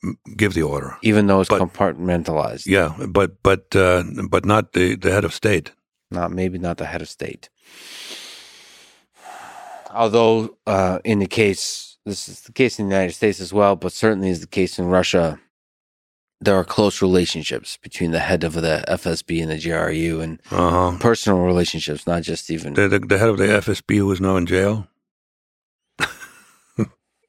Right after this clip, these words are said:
Speaker 2: There, there's, uh, interesting details, especially, uh, coming out
Speaker 1: Hmm.
Speaker 2: recently, uh, around the war in Ukraine. So let me actually ask about the war in Ukraine.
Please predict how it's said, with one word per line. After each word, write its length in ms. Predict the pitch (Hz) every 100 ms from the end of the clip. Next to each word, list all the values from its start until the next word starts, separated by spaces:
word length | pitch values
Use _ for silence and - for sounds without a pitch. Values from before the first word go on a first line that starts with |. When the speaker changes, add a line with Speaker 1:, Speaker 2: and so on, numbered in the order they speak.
| _ _ - - - -
Speaker 2:
There, 240 | 98 95 -
there's, 360 | 104 101 92
uh, 160 | 98 92 -
interesting 540 | 104 101 - 98 87
details, 720 | 80 95 - 90 82 80 76 -
especially, 800 | - - 87 - 87 85 80 -
uh, 200 | 87 82
coming 360 | 80 95 92 87
out 220 | 85 80
Speaker 1:
Hmm. 180 | 85 92
Speaker 2:
recently, 640 | 101 95 90 90 87 80 - -
uh, 180 | - -
around 640 | 92 87 87 85 82 - _ _ - - - _ _ -
the 120 | 92
war 260 | 92 92
in 80 | 87
Ukraine. 600 | 82 - 87 69 50 - _ _ -
So 120 | -
let 80 | 104
me 120 | 110
actually 380 | 98 101 - 80
ask 480 | 90 87 - - - _ _ _ _ _ _ _ _ _ _ _ _ _ _ _ _ -
about 360 | 104 101 95 95
the 80 |
war 240 | 87 92 87
in 80 | 82
Ukraine. 480 | 76 76 53 50